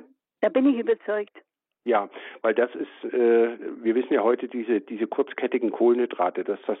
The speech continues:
Speaker 2: der stärkste Faktor ist, der das Gewicht erhöht. Und ich könnte mir vorstellen, dass Sie dann sogar womöglich, wenn es gut läuft, äh,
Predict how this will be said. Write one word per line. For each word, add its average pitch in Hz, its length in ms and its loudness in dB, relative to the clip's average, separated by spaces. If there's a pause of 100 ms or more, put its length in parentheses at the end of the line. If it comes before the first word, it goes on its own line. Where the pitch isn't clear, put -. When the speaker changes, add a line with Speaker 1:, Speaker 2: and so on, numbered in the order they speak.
Speaker 2:
der 104 80 0
stärkste 110 420 -4
Faktor 110 360 -4
ist, - 200 -6
der 110 120 0
das 101 180 -10
Gewicht 95 320 -6
erhöht. 87 320 0
Und 95 80 0
ich - 160 -8
könnte 165 220 0
mir 147 160 2
vorstellen, 92 520 -2
dass 98 160 -4
Sie - 100 -4
dann 117 200 -2
sogar 107 400 2 (480)
womöglich, 120 560 2
wenn 135 120 0
es - 140 -8
gut 135 220 -4
läuft, 113 480 0
äh, 95 380 -4